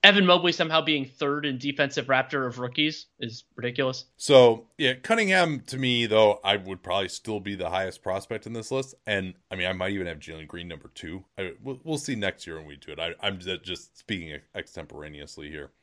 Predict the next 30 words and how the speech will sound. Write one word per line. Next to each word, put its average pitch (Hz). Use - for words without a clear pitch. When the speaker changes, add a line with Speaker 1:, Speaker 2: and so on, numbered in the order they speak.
Speaker 1:
I, 147
I'm 156
too 156
scared 143
to 135
speak -
extemporaneously 120
on 117
this. 117
They're, 135
they're 143
all 135
really 131
close. 123
I 135
love 135
all 127
three 123
of 117
them. 117
Speaker 2:
Yeah, 85
so 131
Mobley 156
one, 131
Barnes 113
two, 98
Wagner 90
three 85
for 87
me. 117